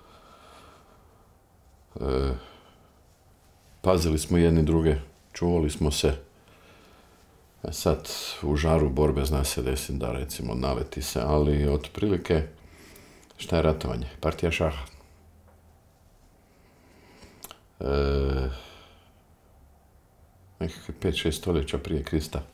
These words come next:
kineski mislilac, filozof,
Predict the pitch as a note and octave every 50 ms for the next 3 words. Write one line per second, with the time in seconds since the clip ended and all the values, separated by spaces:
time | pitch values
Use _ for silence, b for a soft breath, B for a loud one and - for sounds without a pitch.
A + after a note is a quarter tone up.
0 | _ - _ _ _ - - D2 D2 C#2+ C#2+ - - - - D2 C#2 C2+ - _
1 | B B B B B B B B B B B B B B B _ - D2+ D2 C#2+
2 | - - C#2 C2 C2 C2 C2 - - - - - - - - - - C2+ C2+ C2+
3 | C#2 C2+ D2+ D2 D2